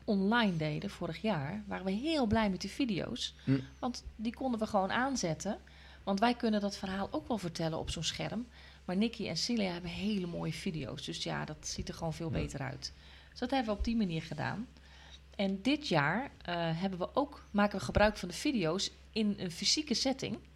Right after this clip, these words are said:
Speaker 1: Omdat we ook nu een stel erbij hebben. Hij is Engels en spreekt ook geen woord Nederlands.
Speaker 2: Oh.
Speaker 1: En de video's zijn Engels met ondertiteling. Dus,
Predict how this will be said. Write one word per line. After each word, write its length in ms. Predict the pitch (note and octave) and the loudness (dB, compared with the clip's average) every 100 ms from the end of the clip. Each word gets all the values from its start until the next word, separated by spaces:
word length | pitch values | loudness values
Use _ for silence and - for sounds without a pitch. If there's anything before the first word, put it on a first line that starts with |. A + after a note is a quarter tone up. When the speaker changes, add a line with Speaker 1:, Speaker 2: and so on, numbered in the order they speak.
| - - - - - - - - - | -20 -20 -20 -20 -20 -20 -20 -20 -2
Speaker 1:
Omdat 320 | A#3+ B3 A#3+ | 2 4 6
we 80 | G#3+ | 6
ook 160 | A3 | 6
nu 160 | A3 G#3+ | 4 2
een 80 | F#3 | 2
stel 320 | - C4+ C#4+ | 2 2 2
erbij 320 | G#3+ D#3+ D#3 | 2 2 2
hebben. 320 | D3+ D#3 A3 - | 0 0 -2 -2
Hij 320 | - G3+ G#3+ | 2 4 6
is 160 | F#3 - | 4 4
Engels 380 | A#3 D#3+ D#3 | 0 0 -4
en 60 | - | -4
spreekt 380 | - G#3 G3+ F#3 | -2 -2 -2 -6
ook 100 | - | -4
geen 260 | F#3+ F#3 G#3 | -2 0 2
woord 280 | D4 G#3 | 2 4
Nederlands. 580 | G#3+ A3+ D#3 C#3 A#3 - - | 2 2 0 -4 -6 -4 2
Speaker 2:
Oh. 200 | A3+ B3 - - | 4 4 0 -8
Speaker 1:
En 120 | - | -4
de 60 | A3+ | -4
video's 460 | - G4 A#3 D#3+ - | 2 2 4 2 0
zijn 120 | D#3+ | -2
Engels 400 | - D3 D#3 - | -4 -6 -6 -6
met 140 | F#3+ | -6
ondertiteling. 680 | - F3+ E3+ E3 D#3+ D3+ A#2+ - - - | -6 -8 -8 -8 -8 -8 -8 -12 -18 -10
Dus, 380 | - A3+ - - | -2 2 2 0